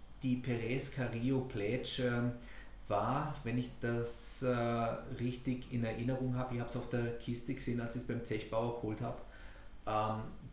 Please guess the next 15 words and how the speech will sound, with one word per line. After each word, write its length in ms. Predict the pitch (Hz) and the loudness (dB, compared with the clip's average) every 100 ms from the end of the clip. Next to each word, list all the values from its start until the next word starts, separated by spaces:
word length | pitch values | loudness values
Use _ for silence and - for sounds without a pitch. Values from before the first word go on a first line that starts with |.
| - | -2
die 420 | 120 110 107 - - | 0 0 -2 -4 -2
Cigar 720 | - - 139 143 143 139 - | -2 2 2 4 4 4 2
of 180 | 113 - | 0 0
the 80 | 107 | -2
Year 480 | 107 123 139 139 139 - - - | 2 2 4 2 -2 -6 -10 -6
zwanzig 520 | - 110 120 127 - | -4 -2 -2 -2 -4
zwanzig. 500 | - 87 82 - - - - - - - - - - - - - - - - - - - | -4 -4 -4 -8 -10 -12 -12 -12 -12 -12 -12 -12 -14 -14 -14 -12 -10 -10 -10 -10 -8 -8
Machen 180 | 101 110 | -4 -2
wir's 100 | 110 | -2
vollständig, 540 | - 101 - 98 98 - | 0 0 0 -2 -2 -4
twenty 320 | 90 92 92 | -4 -2 -2
twenty. 340 | - 80 - - - - - - - - - - - - - - - - - - - - | -4 -6 -8 -10 -12 -10 -8 -6 -8 -8 -8 -6 -6 -6 -6 -8 -8 -8 -8 -8 -8 -4
<laughs> 80 | 254 - 262 254 277 208 180 180 - - 170 - - - - 370 - - - 403 - - - - - - - - - - | -4 2 4 6 6 8 6 6 0 -2 -4 -2 -4 -4 -4 -4 -6 -8 -6 -2 0 -2 -4 -8 -10 -12 -12 -12 -12 2
Und, 280 | 135 131 131 | 6 8 8
ähm, 260 | 120 120 | 8 8